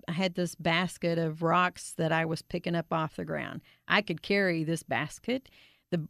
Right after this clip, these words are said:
the rocks were manageable. They were about the size of my hand. And, and I looked over in the distance, and Mark was driving a bulldozer with a big, oh, huge, massive boulder that he was trying to, you know,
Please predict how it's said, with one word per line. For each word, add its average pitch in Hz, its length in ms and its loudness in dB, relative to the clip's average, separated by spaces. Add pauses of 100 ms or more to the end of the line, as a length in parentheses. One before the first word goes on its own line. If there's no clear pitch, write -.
(120)
the 190 120 4
rocks 170 460 2
were 180 120 4
manageable. 175 640 2
They 170 180 2
were 170 80 6
about 160 280 2
the 165 100 2
size 170 480 0
of 165 160 -4
my 175 160 0
hand. 214 500 0 (540)
And, 175 640 4 (120)
and 180 200 2
I 175 100 4
looked 208 300 0
over 220 240 2
in 208 80 0
the 202 80 0
distance, 180 800 0 (320)
and 175 260 2
Mark 180 320 2 (180)
was 185 200 2
driving 175 440 2
a 170 60 4
bulldozer 160 960 2 (340)
with 160 240 2
a 160 60 4
big, 165 400 2
oh, 165 220 4
huge, 156 800 2
massive 156 840 -4 (200)
boulder 165 560 2 (140)
that 143 220 0
he 160 140 2
was 156 220 -2
trying 160 440 -2
to, 156 180 -4 (360)
you 175 140 0
know, 160 300 0